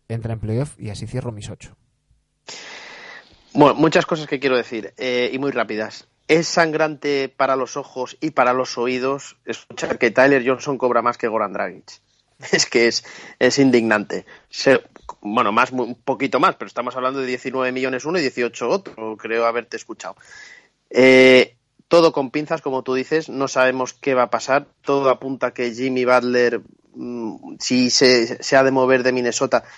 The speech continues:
Speaker 2: que yo cada vez me parece que no se va a mover, eh, va a ser a Miami.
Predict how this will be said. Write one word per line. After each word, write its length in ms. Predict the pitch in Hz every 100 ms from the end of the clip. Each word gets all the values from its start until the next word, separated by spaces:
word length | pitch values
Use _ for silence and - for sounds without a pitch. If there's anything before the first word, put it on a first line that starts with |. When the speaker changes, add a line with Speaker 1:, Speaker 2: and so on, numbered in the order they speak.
| _ -
Speaker 2:
que 220 | 139 143
yo 140 | 165
cada 200 | 156 147
vez 220 | 143 139 _ _ _ -
me 180 | 139 127
parece 360 | 123 139 123
que 100 | 123
no 140 | 135 143
se 140 | 127
va 80 | 117
a 20 |
mover, 300 | 117 113 113 - - - -
eh, 920 | 120 120 120 117 113 110 110 - - _ _ -
va 180 | 131 127
a 40 |
ser 180 | - 131
a 80 | 117
Miami. 440 | 110 117 143 185